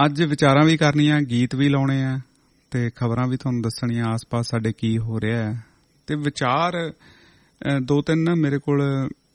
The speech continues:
ਪਹਿਲਾਂ ਹੀ, ਅਹ, ਮੇਰੇ ਸਾਹਮਣੇ ਬੁੱਕ ਪਈ ਸੀ। <laughs> Actually, ਅਹ,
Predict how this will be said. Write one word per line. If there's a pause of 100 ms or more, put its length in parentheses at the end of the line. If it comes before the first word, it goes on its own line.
ਪਹਿਲਾਂ
ਹੀ, (480)
ਅਹ, (140)
ਮੇਰੇ
ਸਾਹਮਣੇ
ਬੁੱਕ
ਪਈ
ਸੀ। (640)
<laughs> (600)
Actually,
ਅਹ,